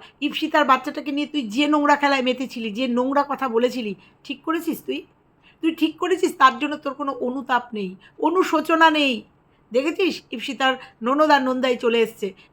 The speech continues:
ননদ আর নন্দাই এসে আপডেট দিচ্ছে, প্রত্যেক দিন আপডেট দিয়েছে কয়েকটা ভিডিওতে। বুঝতে পেরেছিস? বুঝতে পেরেছিস? তাতেও তোর কোনো অনুশোচনা নেই।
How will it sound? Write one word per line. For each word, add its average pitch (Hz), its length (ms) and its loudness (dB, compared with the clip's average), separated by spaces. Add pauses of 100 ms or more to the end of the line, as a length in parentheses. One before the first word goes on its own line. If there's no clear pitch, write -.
ননদ 254 240 -2
আর 254 120 0
নন্দাই 240 400 0
এসে 233 220 2
আপডেট 226 500 0
দিচ্ছে, 214 240 -14
প্রত্যেক 214 380 -8
দিন 240 180 -6
আপডেট 208 420 -6
দিয়েছে 202 320 -12 (320)
কয়েকটা 214 280 -8
ভিডিওতে। 196 460 -8 (300)
বুঝতে 285 260 -6
পেরেছিস? 359 480 -4 (840)
বুঝতে 294 280 -4
পেরেছিস? 349 400 2
তাতেও 302 280 2
তোর 277 200 -4
কোনো 302 200 -4
অনুশোচনা 311 640 0
নেই। 277 180 0